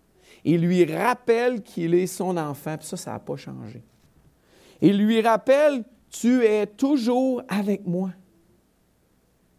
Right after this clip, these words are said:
Oubliez pas, le, c'est quoi qui a donné lieu à cette parabole-là ? Il y a quelque chose de perdu qui est retrouvé, puis il y a du monde pas content.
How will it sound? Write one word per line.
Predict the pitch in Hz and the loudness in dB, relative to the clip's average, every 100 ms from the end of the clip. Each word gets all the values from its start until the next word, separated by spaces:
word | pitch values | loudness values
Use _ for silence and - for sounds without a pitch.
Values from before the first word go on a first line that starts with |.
| _ _ _ _ _ _ _ _ _ _ _ _ _ _ _ _ _ _ _ _ _ _ _ - | _ _ _ _ _ _ _ _ _ _ _ _ _ _ _ _ _ _ _ _ _ _ _ -6
Oubliez | - 170 202 | 0 0 2
pas, | 277 302 | 4 4
le, | 240 - | 2 -4
c'est | 190 | -6
quoi | - 262 | 0 2
qui | 233 | 2
a | |
donné | 214 214 220 | 0 -4 -2
lieu | 220 269 | 0 0
à | |
cette | 247 202 - | 0 -4 -2
parabole-là ? | 190 190 185 196 269 208 - _ _ _ _ _ _ - | -2 2 2 2 2 0 -6 _ _ _ _ _ _ -14
Il | |
y | |
a | 143 | -2
quelque | 160 143 | -2 2
chose | 214 196 | 2 2
de | 175 | 2
perdu | 220 175 151 233 294 - - | 2 2 -2 -2 -2 -6 -2
qui | 185 | 0
est | |
retrouvé, | 185 185 170 208 285 | 0 0 0 0 0
puis | |
il | 196 | 0
y | |
a | |
du | 175 | 0
monde | 196 185 | -2 0
pas | 180 | 0
content. | 170 160 143 | -2 -4 -8